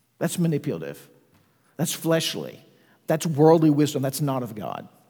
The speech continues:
But someone who has been touched deeply by the love of God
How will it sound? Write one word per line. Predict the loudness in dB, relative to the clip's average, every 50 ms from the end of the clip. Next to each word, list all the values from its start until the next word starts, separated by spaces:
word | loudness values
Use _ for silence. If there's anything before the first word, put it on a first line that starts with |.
| _ _ _ -20 -20 -20 -20 -6 _
But | -4 -2
someone | -2 -2 0 2 4 4 4 2 2 0 -4 -4
who | -2 0 0
has | 0 0 0
been | -2 -4 -4 -4
touched | -8 -12 -8 -6 -6 -6 -6 -8 -12 -12 -14 -10
deeply | -6 -6 -6 -6 -6 -6 -4 -4
by | -2 0 0 0 0
the | 0 -2 -2
love | -2 -2 -2 -4
of | -4 -6
God | -6 -6 -6 -6 -6 -8